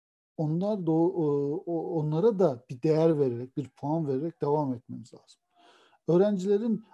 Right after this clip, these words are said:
aktif olmasını sağlamamız, onların işte mesela, e, bir sözlü sınav yapın, canlı Zoom'da açın, sözlü sınav yapın, randevu usulü. Böyle bir şey de yapabilirsiniz. Ya da bir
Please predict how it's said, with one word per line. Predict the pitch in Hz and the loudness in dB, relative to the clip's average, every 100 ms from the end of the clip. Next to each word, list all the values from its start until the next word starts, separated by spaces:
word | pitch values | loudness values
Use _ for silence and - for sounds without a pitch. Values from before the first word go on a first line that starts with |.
| _ | _
aktif | 147 - 220 220 | -12 -6 -6 0
olmasını | 170 151 131 - 139 | 0 0 -4 -6 -8
sağlamamız, | 127 139 127 123 117 107 127 - _ _ _ | -6 -4 -2 -2 -4 -8 -12 -16 _ _ _
onların | 160 175 185 185 | 0 2 2 0
işte | - - 175 | -4 -6 -4
mesela, | 170 - 170 160 - _ _ _ - | -4 -2 0 0 -4 _ _ _ -6
e, | 175 143 139 | -2 -2 -2
bir | 180 _ _ _ _ _ - | -6 _ _ _ _ _ -16
sözlü | 180 226 294 302 | -2 0 0 -4
sınav | 277 277 214 | -2 0 2
yapın, | 196 214 208 | 2 0 -8
canlı | - 226 220 208 190 | 2 2 4 2 -2
Zoom'da | - 233 190 | -2 2 4
açın, | 220 220 226 | 4 0 -6
sözlü | 220 247 240 220 | -2 -2 -2 -2
sınav | 190 139 127 | 0 0 -2
yapın, | 127 135 131 175 175 | -2 -2 -4 -2 -2
randevu | 156 160 147 135 | 2 2 0 -2
usulü. | 120 - 110 98 _ _ _ 226 | -4 -8 -16 -18 _ _ _ 0
Böyle | 254 254 | 2 0
bir | 185 | -2
şey | - | 0
de | 147 | 0
yapabilirsiniz. | 127 117 113 110 107 - 117 - _ _ _ - | 0 -2 -8 -8 -10 -16 -18 -20 _ _ _ 2
Ya | 180 | 2
da | |
bir | 226 | 2